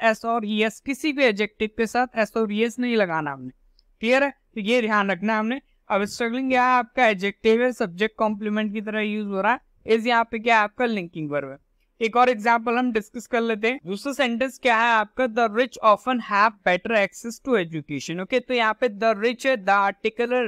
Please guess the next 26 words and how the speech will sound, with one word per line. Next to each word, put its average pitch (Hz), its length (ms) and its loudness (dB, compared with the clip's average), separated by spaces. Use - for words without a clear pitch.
rich 233 220 0
आपका 220 300 0
एडजेक्टिव 208 600 -2
है, 262 80 -4
फिर 214 120 2
से 269 180 -6
यूज़ 247 300 -2
हुआ 240 240 2
है 240 220 2
as 196 200 0
a 214 80 -6
subject। 226 560 -2
ओके, 220 180 -2
तो 226 140 -4
ये 226 80 2
आपका 220 340 0
प्लूरल 208 500 -4
नाउन 233 300 0
है, 247 60 0
इसके 233 280 -2
according 226 400 -2
प्लूरल 226 520 0
वर्ब 226 200 0
आएगी, 226 320 2
बिल्कुल 220 360 -2
है, 180 100 -2